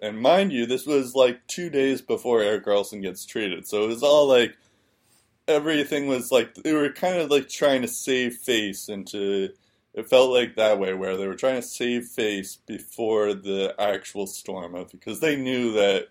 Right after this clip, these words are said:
by trading Erik Karlsson, that's gonna send a ripple to the fan base, and it already has, and,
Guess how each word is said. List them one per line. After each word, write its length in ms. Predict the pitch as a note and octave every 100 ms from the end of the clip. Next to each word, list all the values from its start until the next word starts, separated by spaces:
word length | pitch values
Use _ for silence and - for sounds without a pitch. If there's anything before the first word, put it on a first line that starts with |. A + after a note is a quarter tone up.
| _
by 180 | - G#2+
trading 440 | G2+ - A#2 G#2 G2
Erik 280 | G2 F#2+
Karlsson, 520 | - G2 F#2 - G2 F2+
that's 240 | F#2 -
gonna 360 | G#2 F#2 F2+ F2+ _ _ _ _ _
send 280 | - E3 D#3
a 80 | C3+
ripple 440 | A#2+ A#2+ B2+ A#2+
to 200 | - A2
the 280 | G2 G2+ F2 -
fan 280 | A2+ A2+
base, 360 | G#2+ G#2+ G#2 -
and 140 | -
it 100 | A2
already 340 | A2+ B2+ B2+ G#2
has, 440 | G2+ G2+ G2 F#2
and, 260 | G#2 G2